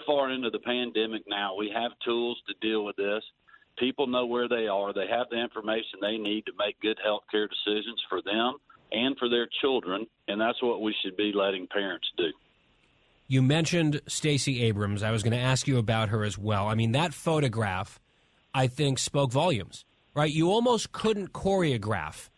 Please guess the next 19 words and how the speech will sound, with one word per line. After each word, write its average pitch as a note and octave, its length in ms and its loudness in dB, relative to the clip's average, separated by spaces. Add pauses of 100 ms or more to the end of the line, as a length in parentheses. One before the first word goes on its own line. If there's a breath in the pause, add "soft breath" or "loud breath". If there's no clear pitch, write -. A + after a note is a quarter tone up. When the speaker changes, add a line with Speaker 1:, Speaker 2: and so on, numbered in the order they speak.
(300 soft breath)
Speaker 2:
a C#3+ 60 0
photograph C3 720 2
more D#3+ 260 4
damaging A#2+ 800 2 (400 soft breath)
to D3+ 220 2
her E3+ 180 2
position B2 760 0 (360 soft breath)
than D3 180 4
the C#3 80 4
one C#3+ 240 4
that C#3 120 0
she C#3 380 0
not D3+ 220 0
only D#3+ 180 2
posed G#3 400 0
for, C3+ 240 0
but A#2+ 120 2
also C#3 340 0
posted F3 640 -2